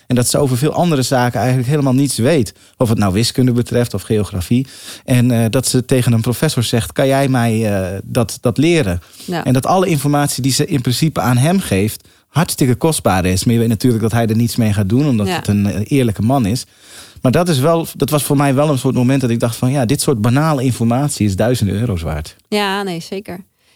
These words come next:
Speaker 2: Ja, ik, ik moest nu net ook over de Nederlandse en de Britse denken. Ik, eh, eigenlijk eentje waar ik helemaal niet eerder over dacht, maar die voor mij toen ik jong was wel een hele grote rol speelde, waren de Sisi-films. Die
Speaker 1: Hmm.
Speaker 2: natuurlijk elke
Speaker 1: Ja.
Speaker 2: kerst, dat gaat nu ook weer gebeuren,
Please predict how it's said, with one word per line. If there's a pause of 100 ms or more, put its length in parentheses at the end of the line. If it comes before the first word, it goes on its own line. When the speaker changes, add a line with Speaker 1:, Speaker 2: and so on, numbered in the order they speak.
Speaker 2:
Ja,
ik,
ik
moest
nu
net
ook
over
de
Nederlandse
en
de
Britse
denken.
Ik, (420)
eh,
eigenlijk (100)
eentje
waar
ik
helemaal
niet
eerder
over
dacht,
maar
die
voor
mij
toen
ik
jong
was
wel
een
hele
grote
rol
speelde,
waren
de
Sisi-films.
Die
Speaker 1:
Hmm.
Speaker 2:
natuurlijk
elke
Speaker 1:
Ja.
Speaker 2:
kerst,
dat
gaat
nu
ook
weer
gebeuren,